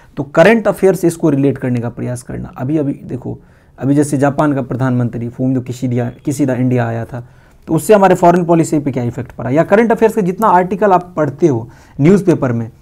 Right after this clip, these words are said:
क्यों बोला जाता है न्यूज़पेपर पढ़ो, ताकि आप कंटेंट को, सब्जेक्ट को करंट अफेयर से रिलेट कर सको, खासकर आर्ट्स वाले सब्जेक्ट में, हिस्ट्री, ज्योग्राफी, पॉलिटी, इकोनॉमिक्स में।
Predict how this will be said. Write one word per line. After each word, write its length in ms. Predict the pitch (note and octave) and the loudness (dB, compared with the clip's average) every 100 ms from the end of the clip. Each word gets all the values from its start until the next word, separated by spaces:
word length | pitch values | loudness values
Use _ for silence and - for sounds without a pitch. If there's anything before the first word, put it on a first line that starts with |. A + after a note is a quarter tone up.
| _ _ - | _ _ 0
क्यों 140 | G#3+ | 2
बोला 180 | G3+ F#3 | 4 4
जाता 160 | E3+ | 2
है 60 | D#3 | 2
न्यूज़पेपर 380 | D#3 D3 C#3 C3 | 2 2 -2 -4
पढ़ो, 260 | B2+ A#2 | -4 -6
ताकि 440 | A#2+ D#3 E3+ A3 - | -2 -2 -2 -6 -2
आप 220 | D#3+ E3 - | -2 -2 -2
कंटेंट 540 | E3+ F3 F3+ G3+ F#3+ | -2 0 0 0 0
को, 300 | E3 B2+ A#2 - _ | -2 -2 -4 -10 _
सब्जेक्ट 540 | - D#3+ D3 G3 G3+ - | -2 0 2 0 0 -10
को 500 | - G#3 A3 G#3+ - _ _ _ - | 0 2 4 0 -4 _ _ _ -2
करंट 280 | F#3 A3+ G3+ | 2 2 2
अफेयर 240 | E3+ G3 | 2 2
से 160 | F#3 F#3 | 4 2
रिलेट 320 | E3 D#3 C#3+ | 4 2 0
कर 160 | C#3+ A#2+ | -4 -6
सको, 260 | B2 B2+ | -8 -8
खासकर 400 | B2 G#3 G#3+ F#3+ | -2 0 0 -2
आर्ट्स 320 | - D#3 E3+ D3 | 2 2 2 0
वाले 180 | C3 | -2
सब्जेक्ट 360 | B2 A#2 B2 B2 | -4 -6 -6 -4
में, 60 | B2+ | -6
हिस्ट्री, 200 | B2+ C3+ | -2 -2
ज्योग्राफी, 300 | C#3 C3 C3 | -2 -2 -4
पॉलिटी, 360 | B2+ B2+ B2 | -4 -4 -4
इकोनॉमिक्स 480 | B2 B2+ A#2 A2+ - | -6 -6 -6 -8 -10
में। 120 | B2 | -14